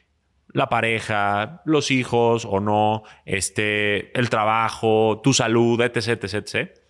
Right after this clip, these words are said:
sabes que va a haber retos, desafíos y todo lo que mencionaste y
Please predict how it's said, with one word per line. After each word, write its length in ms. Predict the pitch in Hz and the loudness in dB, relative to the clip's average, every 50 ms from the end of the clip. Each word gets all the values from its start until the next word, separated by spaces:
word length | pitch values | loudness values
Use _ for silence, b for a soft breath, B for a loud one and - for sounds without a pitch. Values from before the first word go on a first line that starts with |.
| _ _ _ _ _ _ _ _ _ _ _ _ B B B B B B B B | _ _ _ _ _ _ _ _ _ _ _ _ B B B B B B B B
sabes 400 | - - - 160 175 190 190 - | -4 -2 0 0 2 2 2 2
que 80 | - 135 | 2 0
va 80 | 123 123 | 0 2
a 20 | |
haber 140 | 123 127 113 | 2 0 0
retos, 320 | 107 98 87 - 113 107 | 0 0 0 0 0 0
desafíos 440 | 98 85 87 87 82 - 104 104 98 | 0 0 -2 -4 -2 0 0 -2 -2
y 40 | 92 | 0
todo 160 | - 107 110 | 0 0 2
lo 100 | 107 95 | 2 0
que 60 | - | -2
mencionaste 760 | 87 85 82 85 90 90 90 87 - - 113 123 - _ _ _ _ _ _ _ _ _ _ _ _ - | -6 -8 -8 -8 -8 -8 -8 -8 -6 -4 -6 -6 -6 _ _ _ _ _ _ _ _ _ _ _ _ -4
y 340 | 120 120 117 120 110 - | -2 -2 -2 -2 -6 -8